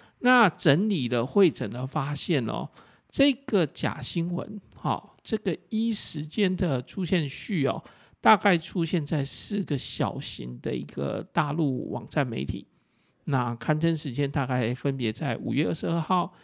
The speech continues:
五月二十六号、五月二十六号、五月二十七号。那这样的一个东西在轮流在四个这个小型的网站里面刊登，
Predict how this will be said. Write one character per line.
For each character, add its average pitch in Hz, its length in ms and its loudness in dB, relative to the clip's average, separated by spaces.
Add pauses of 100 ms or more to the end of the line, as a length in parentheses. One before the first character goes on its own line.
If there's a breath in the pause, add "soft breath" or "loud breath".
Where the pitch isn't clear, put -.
(260 soft breath)
五 123 100 2
月 147 120 6
二 160 60 4
十 156 140 -4
六 147 200 2
号、 139 600 4
五 123 100 0
月 143 140 6
二 147 60 4
十 147 140 -6
六 139 200 2
号、 127 400 0
五 120 100 -4
月 131 140 2
二 143 80 2
十 135 160 -6
七 190 240 -2
号。 202 400 2 (480 soft breath)
那 277 220 6
这 330 260 4
样 294 180 8
的 196 80 4
一 165 60 6
个 160 160 0
东 180 180 2
西 180 300 0
在 185 240 2
轮 151 340 4
流 151 140 4
在 180 180 2
四 - 580 0
个 131 300 4
这 - 140 -6
个 160 220 0
小 131 240 0
型 127 200 -6
的 143 120 0
网 151 240 -4
站 160 260 0
里 113 60 -6
面 131 180 -4
刊 139 240 -2
登， 147 180 2